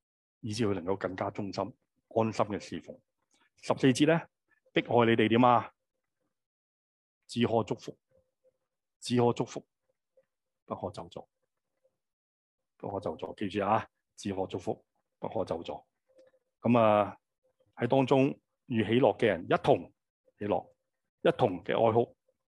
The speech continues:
Fellows on the same ship，我哋同埋一條船，弟兄姊妹，值得我哋思考。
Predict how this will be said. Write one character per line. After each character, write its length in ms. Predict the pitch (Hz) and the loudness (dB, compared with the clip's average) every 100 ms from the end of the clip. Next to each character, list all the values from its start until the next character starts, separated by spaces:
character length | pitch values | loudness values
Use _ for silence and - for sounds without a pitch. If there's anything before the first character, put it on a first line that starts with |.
| _ _ _ _ | _ _ _ _
Fellows 560 | - 131 120 87 - - _ _ _ _ _ _ - | -6 0 0 -2 -8 -18 _ _ _ _ _ _ -12
on 160 | 92 | -8
the 80 | 92 | -8
same 320 | - 107 107 | -8 -8 -8
ship， 260 | - - - - - _ _ _ _ _ _ _ | -10 -12 -14 -16 -20 _ _ _ _ _ _ _
我 100 | 98 | -10
哋 40 | 92 | -8
同 120 | 82 | -10
埋 160 | 80 | -10
一 40 | 107 | -10
條 160 | 95 | -12
船， 280 | - - 82 | -14 -16 -18
弟 80 | - | -16
兄 160 | 90 90 | -16 -14
姊 120 | 87 | -14
妹， 100 | 82 - _ _ _ _ _ _ _ _ _ _ - | -16 -18 _ _ _ _ _ _ _ _ _ _ -14
值 80 | |
得 120 | 101 113 | -6 -4
我 80 | |
哋 80 | 90 | -4
思 160 | 85 98 | -6 -8
考。 300 | 85 90 | -4 -6